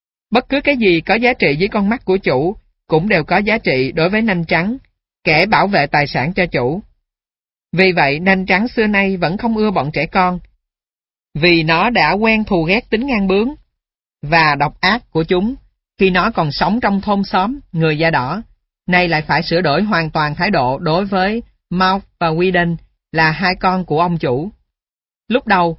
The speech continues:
mỗi khi chúng tới gần, nó thường gầm sủa với dáng đe dọa. Một cú phát mạnh của chủ kèm theo một lệnh nghiêm nghị, buộc nó phải chấp nhận sự vuốt ve của các bàn tay mũm mĩm ấy.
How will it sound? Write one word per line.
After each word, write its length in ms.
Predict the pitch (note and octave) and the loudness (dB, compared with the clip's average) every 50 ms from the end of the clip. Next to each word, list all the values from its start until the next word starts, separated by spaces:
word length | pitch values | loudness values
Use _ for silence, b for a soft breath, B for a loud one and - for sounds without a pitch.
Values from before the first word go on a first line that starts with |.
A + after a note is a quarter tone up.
| - _ | -8 _
mỗi 200 | - E3+ E3 G3+ | 0 0 0 2
khi 160 | - A#3+ G#3 | 2 0 0
chúng 200 | F3+ G#3 G#3 A#3+ | 0 0 -2 0
tới 180 | B3+ B3 B3 B3 | 0 0 0 0
gần, 260 | A3+ G3 F3 D#3+ D#3 - _ _ _ _ _ - | 0 0 0 -2 -4 -6 _ _ _ _ _ -4
nó 140 | F3+ F#3 G#3 | -2 -2 0
thường 240 | - A3 F#3 E3+ D#3 | 2 2 0 2 2
gầm 220 | E3 D3+ D3 C#3+ | 0 0 0 -2
sủa 280 | - E3 C#3 C3+ D#3 F#3 | -2 -2 0 0 0 0
với 220 | F#3+ F#3+ G#3 A3 | 0 0 0 0
dáng 220 | G#3 F#3+ G3+ A#3 | 0 0 0 0
đe 120 | A3+ G3 F3+ | 0 0 0
dọa. 380 | E3 D#3 C#3 A2+ A#2+ B2+ - - _ _ _ _ _ _ _ _ _ _ _ | 0 -2 -2 -2 -4 -6 -6 -10 _ _ _ _ _ _ _ _ _ _ _
Một 220 | - E3 D#3+ - - | -2 -2 -2 0 0
cú 180 | - G#3+ B3+ | 0 0 0
phát 240 | C4 - C#4+ - - | 0 0 -2 -2 0
mạnh 220 | C#4 G#3 D3 D#3+ D#3 | -2 -2 -2 -2 -2
của 120 | F#3 F#3 | -2 -2
chủ 280 | F#3+ F#3+ D#3+ D3+ E3+ A3 - | 0 0 0 0 0 -2 -2
kèm 280 | - F#3+ E3+ D#3+ D#3 D#3+ | 0 0 0 0 0 -2
theo 180 | F#3 G3 F3+ | -2 -2 0
một 240 | F3+ F3 D#3 D3 - - | 0 0 -2 -4 -4 -2
lệnh 280 | E3 D3+ C#3+ D3 D#3+ F3 | -2 0 0 2 2 2
nghiêm 220 | F#3+ G#3 G#3 G3 | 2 2 2 2
nghị, 260 | F3 C#3 C3+ C#3+ C#3+ - _ _ _ _ _ _ - | 2 0 -2 -2 -6 -8 _ _ _ _ _ _ 0
buộc 260 | E3+ E3 D#3+ D3+ - | 2 2 2 2 0
nó 180 | E3+ D#3+ F3 G#3+ | -2 -2 -2 -2
phải 220 | - E3 C#3+ D#3+ | -2 -2 -2 0
chấp 180 | - A#3 B3 - | -2 -2 -2 0
nhận 240 | G3+ D#3 C3 C#3 | 0 -2 -2 -4
sự 260 | - - D3+ B2+ B2+ C3+ | -4 -4 -2 -2 -2 0
vuốt 240 | D#3+ G#3+ C4 - | -2 -2 -4 -2
ve 300 | - F#3+ F#3 F3 E3+ E3+ E3 _ _ _ _ _ | -2 -2 0 0 0 -4 -6 _ _ _ _ _
của 120 | - E3 D#3+ | 0 0 0
các 220 | - A#3 B3+ - | 2 0 0 0
bàn 200 | A3+ - D#3 D3+ | 0 -2 -2 -2
tay 200 | - F3 F3+ F3 | -2 0 0 2
mũm 260 | E3+ D3+ C3+ E3 G3+ | 2 2 2 2 0
mĩm 220 | F#3+ D3 B2+ D3+ G3 | 0 0 0 -2 -2
ấy. 300 | E3 F3 F3 F#3+ A3+ | -4 -4 -2 -4 -4